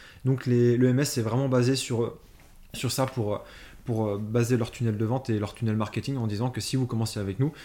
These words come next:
vous aurez des résultats extrêmement rapides. Sauf qu'on prend n'importe quel individu, on le fait faire trois squats pendant vingt minutes sur deux semaines, forcément s'il aura les mêmes résultats. Donc ça, c'était un, un faux argument de vente, euh, hélas, qu'ils auraient, ils auraient pu,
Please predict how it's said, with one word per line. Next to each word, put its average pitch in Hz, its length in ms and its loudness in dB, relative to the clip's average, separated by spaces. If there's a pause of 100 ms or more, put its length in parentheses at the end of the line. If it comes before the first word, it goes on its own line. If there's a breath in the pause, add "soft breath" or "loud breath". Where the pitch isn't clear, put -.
(200 loud breath)
vous 113 140 0
aurez 117 160 4
des 120 80 2
résultats 107 280 0
extrêmement 113 340 -2
rapides. 107 300 -4
Sauf 120 200 -2
qu'on 107 300 -4
prend - 160 -8
n'importe 123 320 -2
quel 120 100 -2
individu, 113 300 0
on 117 60 2
le 104 40 -2
fait 98 80 -8
faire 104 220 -8
trois - 160 -6
squats 123 240 -6 (140)
pendant 101 180 -6
vingt 113 160 -2
minutes 127 280 2
sur 110 200 -4
deux 113 100 0
semaines, 143 240 -2 (460 loud breath)
forcément 127 340 0
s'il 120 220 2
aura 107 160 4
les 107 80 4
mêmes 117 160 2
résultats. 107 400 -4 (600 loud breath)
Donc 120 240 4
ça, 131 200 2
c'était 117 360 0
un, 104 480 0
un 113 100 -2
faux 139 380 2
argument 110 380 2
de 107 40 2
vente, 123 240 -2
euh, 98 380 -2
hélas, 117 260 -2
qu'ils 107 160 -4
auraient, 104 160 0
ils 113 140 2
auraient 113 100 4
pu, 117 220 -4